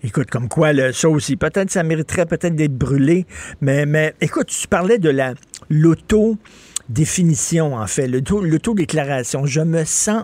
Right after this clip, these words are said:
autochtone, donc je suis autochtone. Le, le ressenti. Euh, avant, mettons, si t'étais un homme et tu voulais te faire reconnaître comme femme, tu devais passer par le bistouri, la chirurgie, euh, les, les, les, les, les,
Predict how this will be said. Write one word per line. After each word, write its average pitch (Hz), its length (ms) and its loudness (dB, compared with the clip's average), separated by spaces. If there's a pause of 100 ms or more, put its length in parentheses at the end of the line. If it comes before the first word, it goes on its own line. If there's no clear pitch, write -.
autochtone, 160 760 -2
donc 156 280 0
je 131 100 -4
suis 170 300 -2
autochtone. 123 500 -4 (400)
Le, 165 240 -2
le 165 240 2
ressenti. 180 840 -2 (320)
Euh, 147 160 0
avant, 175 420 2
mettons, 175 320 0
si - 160 -4
t'étais 143 240 -2
un 139 220 0
homme 175 280 2
et 139 60 -2
tu - 140 -8
voulais 135 140 0
te 139 120 -2
faire 156 400 -2
reconnaître 151 460 -2
comme 131 200 -4
femme, 170 360 0
tu - 160 -6
devais 131 200 0
passer 139 460 -2
par 147 380 -2 (320)
le 120 140 0
bistouri, 151 800 0
la 123 180 0
chirurgie, 143 960 0 (340)
euh, 131 380 2
les, 135 300 -2
les, 143 180 0
les, 135 160 2
les, 127 180 2
les, 127 280 -2